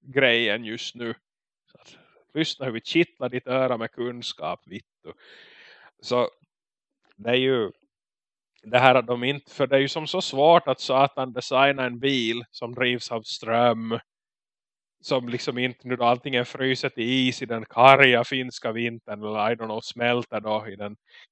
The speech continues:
krävande texikanska öknen eller någonting. Att det är ju liksom, det är ju bullshit, vittu.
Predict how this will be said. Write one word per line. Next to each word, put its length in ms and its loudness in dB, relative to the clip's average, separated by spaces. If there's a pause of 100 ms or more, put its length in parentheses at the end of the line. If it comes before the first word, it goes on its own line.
krävande 760 -2 (380)
texikanska 840 -4
öknen 480 -2
eller 220 -6
någonting. 480 -16 (420)
Att 240 -10 (280)
det 180 -10
är 60 0
ju 160 -2
liksom, 320 -8
det 60 0
är 80 0
ju 80 -8
bullshit, 600 0 (100)
vittu. 520 -16